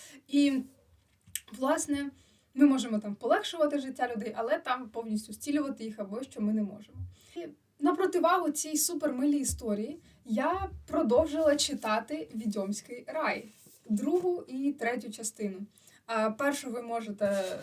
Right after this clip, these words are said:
т-, також починайте з першої, звісно, тому що там зав'язка самої історії. Отже, а, є дівчинка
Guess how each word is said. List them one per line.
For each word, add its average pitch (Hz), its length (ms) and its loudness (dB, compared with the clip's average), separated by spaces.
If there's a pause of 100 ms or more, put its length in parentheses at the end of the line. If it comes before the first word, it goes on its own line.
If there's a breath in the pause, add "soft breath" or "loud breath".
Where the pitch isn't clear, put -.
(460)
т-, - 60 -16
також 214 380 -2
починайте 269 520 0
з - 60 -6
першої, 311 400 2
звісно, 302 440 -2 (220 loud breath)
тому 220 180 -2
що 214 140 -8
там 202 160 -6
зав'язка 226 460 0
самої 277 360 -8
історії. 254 500 -6 (420 loud breath)
Отже, 262 300 0
а, 226 560 2 (760)
є 320 460 2
дівчинка 285 580 0